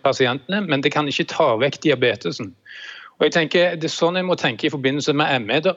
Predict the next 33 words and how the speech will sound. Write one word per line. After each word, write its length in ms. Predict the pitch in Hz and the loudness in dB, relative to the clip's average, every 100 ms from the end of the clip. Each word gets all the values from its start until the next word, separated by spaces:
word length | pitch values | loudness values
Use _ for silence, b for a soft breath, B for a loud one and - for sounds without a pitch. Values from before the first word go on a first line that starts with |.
| 135 | 2
er 200 | 135 - | 2 2
faktisk 480 | 160 139 175 - 147 | -2 -2 -6 -4 -4
en, 240 | 135 139 165 | -4 -6 -4
en 140 | 147 160 - | -4 -6 -6
feil 460 | - 135 165 208 185 - | 0 4 4 2 -2 -2
i, 300 | 147 170 143 _ _ | 0 0 -4 _ _
som 240 | - 160 | -4 2
gjør 180 | 135 143 | 4 4
de 60 | 165 | 2
syke. 480 | - 135 - - 180 196 - B B B | 0 -4 -4 -2 -2 -2 -10 B B B
Dette 160 | 143 156 | 2 4
er 160 | 165 | 4
pasienter 500 | 165 151 143 156 170 | 2 2 2 0 -4
som, 260 | - 160 156 156 143 | 0 0 0 -4 0
som, 280 | 151 139 127 B B B B | 0 0 -4 B B B B
eh, 480 | - 139 135 131 135 139 | 2 4 6 4 2 0
altså 320 | 156 147 147 | -2 2 2
over 180 | 139 147 | 2 2
sytti 320 | 165 147 165 | 0 0 -2
prosent 380 | 147 135 151 143 | 0 0 0 0
har 60 | - | 0
fått 240 | 151 156 | 0 0
dette 160 | 135 139 | 2 4
her 120 | 143 | 4
etter 220 | 107 139 | 2 0
en 100 | 143 | 0
infeksjon. 640 | 135 123 123 - 131 180 202 _ _ _ _ _ - - | -2 -2 -6 -2 -2 -2 -6 _ _ _ _ _ -12 0
Eh, 180 | 135 123 | 2 4
det, 180 | 135 135 143 | 4 4 2
det 80 | 147 | 2
er 40 | |
pasienter 560 | 156 147 139 147 143 151 | 2 4 2 0 -2 0
som 160 | 151 | -2